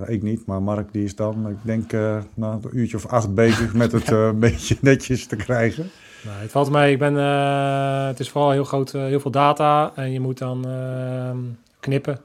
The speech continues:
Speaker 2: Dus doordat wij niet naast elkaar zitten, ga ik het allemaal knippen. Voor de mensen die zelf een podcast zouden opnemen.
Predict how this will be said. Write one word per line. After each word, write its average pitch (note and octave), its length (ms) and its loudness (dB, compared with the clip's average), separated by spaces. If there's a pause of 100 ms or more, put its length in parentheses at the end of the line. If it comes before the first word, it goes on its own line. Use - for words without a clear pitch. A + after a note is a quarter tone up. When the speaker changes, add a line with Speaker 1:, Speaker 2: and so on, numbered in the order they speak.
(300)
Speaker 2:
Dus B2 120 -8
doordat B2 240 -8
wij B2 100 -8
niet A#2+ 140 -8
naast B2+ 200 -6
elkaar B2 260 -4
zitten, A#2+ 200 -8
ga B2 100 -6
ik A#2+ 60 -6
het - 100 -16
allemaal B2 180 -8
knippen. C3+ 440 -4
Voor C#3+ 200 -2
de C3+ 60 0
mensen C3 220 2
die B2+ 80 2
zelf C3+ 200 2
een B2+ 60 -2
podcast C#3+ 340 -2
zouden C#3+ 200 -2
opnemen. C#3+ 360 0